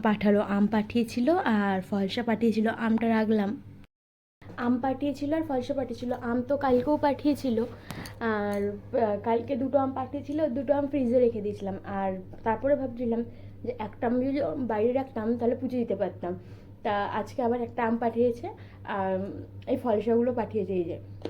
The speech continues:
আমটাকে বাইরে রেখে দিয়েছি, পুজো দেবো। এখন হচ্ছে এগারোটা দশ বেজে গেছে। ঘরের সমস্ত কাজ কমপ্লিট হয়ে গেছে।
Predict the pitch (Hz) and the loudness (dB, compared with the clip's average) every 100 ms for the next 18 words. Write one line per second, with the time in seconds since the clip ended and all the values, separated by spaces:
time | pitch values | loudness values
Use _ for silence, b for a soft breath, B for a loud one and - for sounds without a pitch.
0 | - - - - - - - - - - | -10 -14 -14 -14 -14 -14 -14 -14 -14 -16
1 | - - - - - 240 233 233 240 277 | -16 -16 -16 -14 -2 2 2 0 2 4
2 | 233 226 240 233 240 247 233 302 240 220 | 6 6 8 6 4 0 -2 -2 -2 0
3 | 233 233 277 226 220 226 226 - 254 220 | 2 4 4 2 0 0 0 0 2 2
4 | 208 226 247 214 208 208 208 240 302 196 | 2 2 2 2 0 0 0 0 -2 -2
5 | - - B B B B - - 240 226 | -4 -8 B B B B -16 -10 0 4
6 | 220 226 240 226 247 - - 269 254 - | 4 4 2 2 0 2 0 2 -2 -6
7 | - - 262 233 285 277 277 285 277 | -14 -4 0 2 2 4 4 2 -2